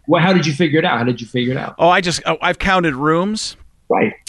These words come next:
Speaker 2: Uh, I brought people as counters. I, uh, there was Pittsburgh, the Pittsburgh Improv years ago. They had a guy that was just taking money, and the,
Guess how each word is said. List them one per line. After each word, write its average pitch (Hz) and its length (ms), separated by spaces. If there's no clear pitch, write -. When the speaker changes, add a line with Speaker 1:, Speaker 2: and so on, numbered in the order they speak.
Speaker 2:
Uh, 139 320
I 147 100
brought 147 280
people 147 320
as 127 160
counters. 151 680
I, 135 140
uh, 151 180
there 143 260
was 139 120
Pittsburgh, 175 480
the 131 80
Pittsburgh 143 460
Improv 113 640
years 135 440
ago. 98 460
They 131 160
had 135 140
a 120 60
guy 120 460
that 110 140
was 110 120
just 107 220
taking 120 460
money, 110 380
and 120 160
the, 113 80